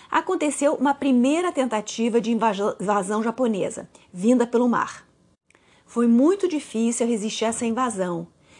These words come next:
e os coreanos só conseguiram vencer a parada porque, eventualmente, receberam ajuda dos chineses, que também começaram a se preocupar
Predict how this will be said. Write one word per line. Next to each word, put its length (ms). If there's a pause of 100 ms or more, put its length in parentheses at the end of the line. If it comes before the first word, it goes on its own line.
(120)
e 240
os 140
coreanos 400
só 420
conseguiram 640
vencer 320
a 20
parada 540
porque, 380 (280)
eventualmente, 840
receberam 360
ajuda 640
dos 120
chineses, 800 (240)
que 120
também 520
começaram 440
a 20
se 140
preocupar 680